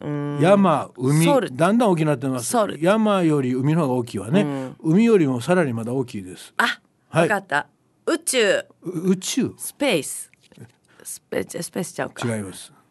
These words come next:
Speaker 1: え？山より、
Speaker 2: はい。
Speaker 1: 海より大きい。
Speaker 2: はい。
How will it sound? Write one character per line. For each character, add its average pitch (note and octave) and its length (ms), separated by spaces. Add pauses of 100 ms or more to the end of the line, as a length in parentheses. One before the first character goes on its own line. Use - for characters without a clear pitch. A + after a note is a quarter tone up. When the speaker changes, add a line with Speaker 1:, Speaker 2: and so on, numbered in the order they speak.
(100)
Speaker 1:
え？ D#4 320 (1300)
山 A3 400
よ D#3 180
り、 D3 180
Speaker 2:
は C#3+ 160
い。 - 20
Speaker 1:
海 G3+ 160
よ A3+ 160
り D3 100
大 D3 280
き C3+ 220
い。 - 20
Speaker 2:
は C#3 140
い。 A#2 80